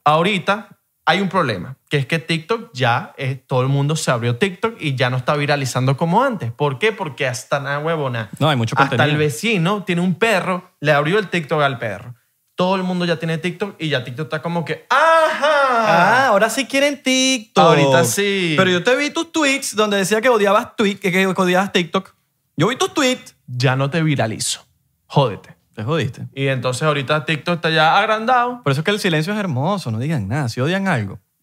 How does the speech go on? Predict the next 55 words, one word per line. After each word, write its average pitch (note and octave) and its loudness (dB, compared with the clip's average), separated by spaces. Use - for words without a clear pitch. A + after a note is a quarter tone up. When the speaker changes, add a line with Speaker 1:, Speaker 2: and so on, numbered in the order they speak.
Speaker 2:
espérense G#3+ -2
un A3+ 0
rato. D3 -4
Speaker 1:
Ujú. C3+ 0
Speaker 2:
Porque B2+ -2
capaz C3+ 0
le D3+ 2
va D3 4
a D3 4
gustar. C#3 -2
Entonces G#2+ -4
van D#3 0
a E3+ -2
quedar B2+ -2
como D3+ -2
los A#2+ -2
propios B2 -4
bobos. F#2 0
Speaker 1:
Así A#2 0
fue B2+ -2
con E3+ 0
Facebook. B2 0
No, F#3 2
que E3 -6
qué E3 -4
tal, F3 0
que D3 -4
la C3 0
cara C#3+ 0
del C3+ 0
libro. A2+ -6
<laughs> - -4
Que F3+ 2
no, G#3 2
que, F3 -2
que D3 -10
¿cómo F#3+ -2
se G3+ -2
va F#3+ 4
a - 2
llamar F#3+ 2
la F#3+ 2
cara F3 2
del E3+ 2
libro E3+ 0
esta E3+ 0
aplicación? C3 -4
Que C3+ -2
yo C#3 0
no D#3 2
me E3 2
abrí D#3+ 2
esa - 0
Speaker 2:
Facebook. D3+ 4
Speaker 1:
vaina. B2 0